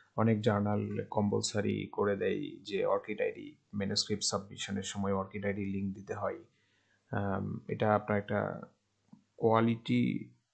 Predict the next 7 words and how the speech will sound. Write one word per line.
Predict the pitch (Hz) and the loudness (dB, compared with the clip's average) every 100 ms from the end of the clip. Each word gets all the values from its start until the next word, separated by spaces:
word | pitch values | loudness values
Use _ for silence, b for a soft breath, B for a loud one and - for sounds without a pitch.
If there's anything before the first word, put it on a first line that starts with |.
| _ _ _ _ _ _ _ _ _ _ _ 67 60 - - - | _ _ _ _ _ _ _ _ _ _ _ -16 -16 -16 -16 -14
ফুল, | - 117 107 104 107 - - _ _ _ _ _ _ _ _ _ _ _ _ - _ _ _ _ _ _ _ _ _ - B B B B _ _ _ _ _ _ _ - - - - - B B B B B _ - | 0 2 4 2 -2 -4 -8 _ _ _ _ _ _ _ _ _ _ _ _ -20 _ _ _ _ _ _ _ _ _ -20 B B B B _ _ _ _ _ _ _ -20 -20 -20 -20 -20 B B B B B _ 0
এটা | 123 143 123 | 6 8 8
রিসার্চারদের | 113 - 127 - 135 123 139 123 | 4 6 6 8 6 8 8 8
জন্য | 131 123 120 120 120 120 | 8 8 10 10 8 4
একটি | 120 - 120 120 117 | -4 -4 0 2 0
কোয়ালিটিফুল | - 120 120 127 120 139 127 123 120 117 | 4 6 8 6 2 -2 0 0 2 0
লিঙ্কেজ | 120 120 120 123 123 | 4 4 4 4 4